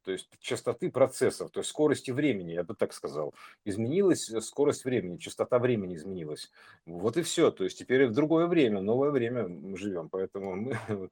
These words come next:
переход на новое время, на новую матрицу, то есть времени. Поэтому теперь уже как бы в-, время совершенно п-, имеет иную плотность, э, м, скачкообразно, считай. То есть раз и все, поменялось время.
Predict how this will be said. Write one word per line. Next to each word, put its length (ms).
переход 340
на 80
новое 240
время, 340
на 100
новую 260
матрицу, 480
то 80
есть 160
времени. 460
Поэтому 540
теперь 340
уже 260
как 160
бы 240
в-, 280
время 420
совершенно 440
п-, 100
имеет 420
иную 500
плотность, 580
э, 40
м, 800
скачкообразно, 680
считай. 360
То 60
есть 80
раз 240
и 40
все, 220
поменялось 500
время. 400